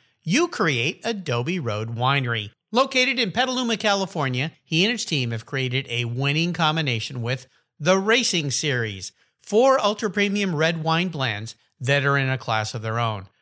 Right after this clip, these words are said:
Like Racing, these wines comprise of art, precision, engineering, science, and a whole lot of fun.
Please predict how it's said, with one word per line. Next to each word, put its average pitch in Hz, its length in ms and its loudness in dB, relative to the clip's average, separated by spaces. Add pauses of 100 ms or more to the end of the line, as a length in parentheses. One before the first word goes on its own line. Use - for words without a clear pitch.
(160)
Like 190 300 0
Racing, 190 560 0
these 214 260 -2
wines 147 580 -2
comprise 127 440 -2
of 107 120 -4
art, 233 360 0 (480)
precision, 254 680 -2 (280)
engineering, 170 840 0
science, 190 640 -2 (260)
and 165 140 4
a 165 80 4
whole 156 220 4
lot 147 200 4
of 131 100 -2
fun. 113 400 -2